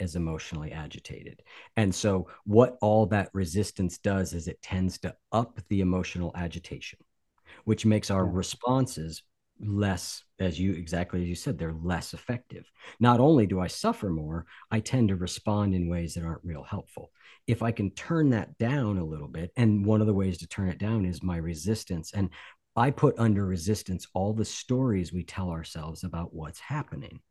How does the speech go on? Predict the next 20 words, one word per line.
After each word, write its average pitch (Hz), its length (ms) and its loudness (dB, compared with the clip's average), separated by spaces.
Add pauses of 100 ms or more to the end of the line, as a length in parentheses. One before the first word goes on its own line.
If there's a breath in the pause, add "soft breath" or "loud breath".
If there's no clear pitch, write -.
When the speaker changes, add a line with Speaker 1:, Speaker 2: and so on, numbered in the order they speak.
(340 soft breath)
Speaker 1:
about 98 280 0
what's 98 240 -2
going 120 480 6
to 82 60 -2
happen, - 400 -14 (180)
about, 95 480 -2 (100)
you 110 140 2
know, 90 160 0
like, 87 260 -4 (280 soft breath)
to 139 100 10
me, 143 300 10
that 113 200 2
all 101 260 -2
falls 95 440 -2
into 85 220 -2
that 82 200 -8
resistance - 720 -8
category. 71 580 -12
You 87 80 -4
know, 87 120 -6